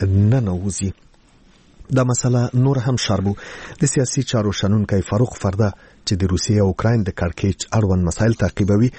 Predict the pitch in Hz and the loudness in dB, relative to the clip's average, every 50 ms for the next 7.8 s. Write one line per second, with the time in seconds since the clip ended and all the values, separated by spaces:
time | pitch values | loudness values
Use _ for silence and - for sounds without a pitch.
0 | - - - - - - 110 98 - 101 85 92 92 - - 101 90 90 87 - | -16 -20 -20 -12 -4 -2 -2 0 2 0 0 0 -2 0 0 0 0 0 -2 -2
1 | - 90 - - 107 95 95 - - 101 110 107 - 107 95 90 - 139 135 131 | -4 -4 0 0 2 2 2 2 0 0 0 2 0 0 0 2 2 0 0 2
2 | 127 117 - - - - - - - - - - - 127 113 117 139 127 - 135 | 0 0 -2 -4 -14 -18 -18 -20 -20 -20 -14 -4 -2 -2 0 0 0 0 2 0
3 | 127 123 _ - - - 117 120 135 131 127 117 131 123 - 123 107 104 117 131 | 0 0 _ -6 -4 -4 0 0 2 2 2 2 0 0 0 0 2 2 2 2
4 | 143 147 135 117 - - 120 113 104 110 104 107 107 - - _ - 98 104 107 | 2 2 2 0 0 0 0 0 0 0 -2 -2 -2 -6 -8 _ -2 0 2 2
5 | 110 113 113 110 110 110 110 - _ _ _ _ _ _ - - - 101 - - | 2 4 2 2 2 0 0 -4 _ _ _ _ _ _ -20 -12 -12 -10 -4 0
6 | 110 104 104 104 104 101 95 104 101 92 92 92 - 117 110 107 95 90 95 101 | 0 2 2 2 2 2 2 2 2 2 0 0 0 2 2 2 2 0 0 2
7 | 104 110 117 120 120 110 113 117 127 127 123 120 123 123 120 | 2 4 4 2 2 2 4 4 4 4 2 2 2 2 0